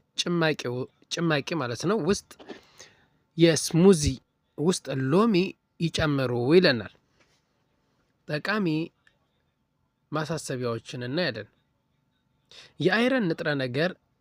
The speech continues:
እንደ ልብዎ ከተረጋገጠ ሎሚ፣ የአይረን እጥረት እንዳለብዎት ከታወቀ ማለት ነው፣ ከተረጋገጠ ሎሚ በአይረን የበለጸገ ምግቦችን ወይንም ስፕሊመንቶችን አይተካም፣ ድክ-፣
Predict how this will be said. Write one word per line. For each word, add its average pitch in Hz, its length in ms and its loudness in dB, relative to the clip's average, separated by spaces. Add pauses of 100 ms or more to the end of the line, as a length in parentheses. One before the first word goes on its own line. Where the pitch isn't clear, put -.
(240)
እንደ 170 280 -2
ልብዎ 165 340 -2 (100)
ከተረጋገጠ 135 760 -8 (340)
ሎሚ፣ 180 280 0 (420)
የአይረን 139 500 -4
እጥረት 120 400 -10
እንዳለብዎት 135 580 -8
ከታወቀ 131 580 -10
ማለት 117 240 -10
ነው፣ 185 100 -2
ከተረጋገጠ 123 600 -8 (100)
ሎሚ 135 260 -4 (100)
በአይረን 156 480 -2 (420)
የበለጸገ 151 580 0 (100)
ምግቦችን 123 640 -4 (180)
ወይንም 135 380 -6 (640)
ስፕሊመንቶችን 151 1080 -2 (640)
አይተካም፣ 143 600 -4 (360)
ድክ-፣ 135 300 -4